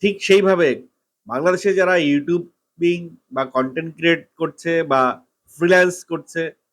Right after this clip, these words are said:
তারাও কিন্তু একটা huge amount of money প্রবাস থেকে বাংলাদেশে নিয়ে আসছে। সেটার সঙ্গে যদি বাংলা সিনেমা অ্যাড হয়, তাহলে আমাদের বৈদেশিক মুদ্রার রিজার্ভ অনেক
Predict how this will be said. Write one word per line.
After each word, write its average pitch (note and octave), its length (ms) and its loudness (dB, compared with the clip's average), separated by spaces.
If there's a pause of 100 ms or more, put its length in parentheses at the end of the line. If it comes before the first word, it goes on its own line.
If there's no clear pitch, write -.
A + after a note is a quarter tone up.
(920)
তারাও D#3 260 4
কিন্তু F#3+ 300 -6
একটা F3+ 200 0 (100)
huge F#3+ 380 0
amount E3 340 -2
of D3 60 -6 (120)
money C#3 240 -4
প্রবাস C3 300 -2
থেকে B2+ 180 -6
বাংলাদেশে A2+ 480 -8
নিয়ে G#2+ 240 -12
আসছে। - 240 -20 (960)
সেটার F#3 400 4
সঙ্গে G#3 460 -2 (480)
যদি E3 160 -2
বাংলা D#3 400 0
সিনেমা A3 420 0
অ্যাড E3+ 280 4
হয়, A#2 240 -4 (1300)
তাহলে E3+ 280 2
আমাদের E3+ 440 2
বৈদেশিক E3 500 -2 (180)
মুদ্রার D3 460 -4
রিজার্ভ C#3 420 2 (1080)
অনেক E3+ 240 0